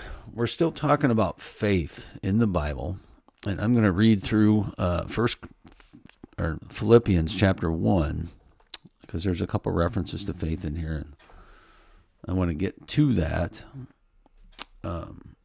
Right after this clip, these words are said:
and then look at, I'm trying to, yeah. And that's really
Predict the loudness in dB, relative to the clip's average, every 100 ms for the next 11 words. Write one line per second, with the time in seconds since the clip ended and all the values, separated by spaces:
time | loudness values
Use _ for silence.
0 | _ -20 -14 -10 -6 -6 -6 -8 -10 -6
1 | -6 -6 -12 -20 -20 -20 -14 -10 -10 -10
2 | -10 -10 -10 -16 _ _ _ _ _ _
3 | _ _ _ _ _ _ _ _ _ -20
4 | -20 -20 -20 -20 -20 -20 -8 -4 -2 -4
5 | -4 -2 0 -2 -4